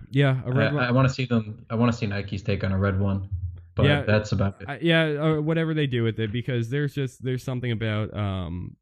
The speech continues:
Speaker 1: the red ones they've done in the past, like with Adidas, that I haven't really dug.
Speaker 2: No.
Speaker 1: Uh, something's just always been a little bit off with it, but, um, yeah, I,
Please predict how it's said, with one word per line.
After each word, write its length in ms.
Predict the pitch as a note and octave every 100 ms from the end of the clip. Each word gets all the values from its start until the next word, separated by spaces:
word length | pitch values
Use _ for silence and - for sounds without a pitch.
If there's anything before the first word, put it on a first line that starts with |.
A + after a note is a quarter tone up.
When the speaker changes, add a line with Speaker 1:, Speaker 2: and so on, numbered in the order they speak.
| _ -
Speaker 1:
the 140 | G#2+
red 200 | A2+ A#2
ones 180 | A2+ A2
they've 100 | A2
done 140 | G#2+ G#2
in 20 |
the 80 | G2+
past, 320 | G2 G2 G2+
like 100 | G2
with 140 | G2+
Adidas, 420 | G2+ G2 G2 G#2
that 120 | A2 G2+
I 60 |
haven't 240 | G#2 G#2 F#2+
really 260 | G#2 G#2
dug. 340 | G2+ G2+ G2+ A2+ - _ _ _ - - C#3+
Speaker 2:
No. 140 | B2+
Speaker 1:
Uh, 160 | A2 F2+
something's 380 | - C#3+ C3+ B2+
just 160 | C3
always 200 | A2+ A2+ A2
been 120 | G#2+
a 40 |
little 200 | G#2 G#2
bit 120 | A2+
off 280 | G2+ A2+ A2+
with 140 | - A#2+
it, 220 | A2+ -
but, 280 | G2+ F#2+ E2 - _ _ - _ _ - - -
um, 840 | G#2 G2+ F#2+ F#2+ F#2 F#2 F2 F#2+ - - _ - - - - - - - - -
yeah, 220 | B2 A2+ -
I, 300 | A#2 A#2+